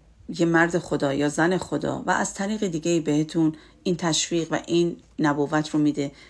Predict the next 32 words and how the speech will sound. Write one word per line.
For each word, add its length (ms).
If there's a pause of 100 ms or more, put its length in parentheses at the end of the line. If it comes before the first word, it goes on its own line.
(100)
که 120
تو 140
این 160
مسیر 440
حرکت 440
کن. 220 (2250)
خدا 200
رو 80
شکر 320
می‌کنم 320
برای 220
خداوند 760
که 340
طریقاش 560
متفاوته، 680
با 120
طریقای 520
ما 480 (240)
کلاً 360 (100)
متفاوته. 720
ما 120
نمیتونیم 460
بگیم 260
که: 200 (260)
«خدایا، 320
از 200
این 120
طریق 280
فقط 340
با 80
من 160
حرف 240